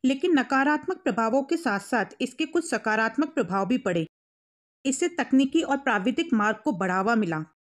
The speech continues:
और विश्व राजनीति में नए राज्यों की भूमिका को भी महत्वपूर्ण माने जाने लगा। तो अब हम ये कह सकते हैं कि शीत युद्ध का परिणाम ये हुआ कि विश्व में दो गुटों का निर्माण हो गया।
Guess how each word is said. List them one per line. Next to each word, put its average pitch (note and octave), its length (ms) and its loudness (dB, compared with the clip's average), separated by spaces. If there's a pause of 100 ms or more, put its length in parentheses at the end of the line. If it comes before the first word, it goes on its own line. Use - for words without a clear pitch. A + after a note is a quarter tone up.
(440)
और D#4 160 2
विश्व D4+ 440 0
राजनीति C4 600 2
में F4 140 4
नए B3 280 4
राज्यों A#3 440 0
की D#4+ 140 0
भूमिका A#3 480 2
को D4 160 0
भी E4 140 2
महत्वपूर्ण A3+ 600 2
माने G#3+ 280 2
जाने G#3 240 0
लगा। E3+ 340 -2 (760)
तो F4+ 60 4
अब D4+ 300 4
हम F#4+ 140 6
ये D4+ 220 6
कह C#4+ 180 4
सकते A#3 280 -2
हैं C#4+ 80 -2
कि F#4+ 120 4
शीत E4 340 2
युद्ध D#4 140 2
का F4 120 2
परिणाम C4 460 6
ये C4+ 200 4
हुआ A#3 220 6
कि E4 140 2
विश्व C4+ 400 2
में E4 200 4
दो C4+ 240 4
गुटों A#3+ 300 2
का C#4 140 4
निर्माण G#3 400 4
हो G3+ 120 4
गया। E3 260 2